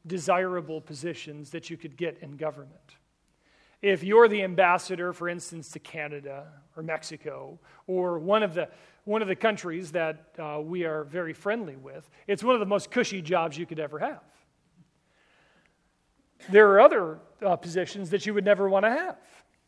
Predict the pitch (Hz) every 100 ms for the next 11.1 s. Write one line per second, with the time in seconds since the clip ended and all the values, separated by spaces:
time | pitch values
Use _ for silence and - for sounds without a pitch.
0 | _ - 180 170 196 190 190 175 175 185
1 | 185 170 160 156 - 175 190 - 180 165
2 | 165 151 143 180 262 - - _ _ _
3 | 180 175 147 - 180 156 165 185 185 180
4 | 196 208 196 - 170 185 170 190 302 247
5 | 180 170 143 - 170 202 294 - - -
6 | _ _ _ _ _ _ _ _ - 226
7 | 233 320 381 320 269 220 196 185 180 180
8 | - _ _ _ _ _ _ _ - 190
9 | 180 220 - 156 139 143 - _ - -
10 | - 220 233 254 254 208 240 247 240 226
11 | 202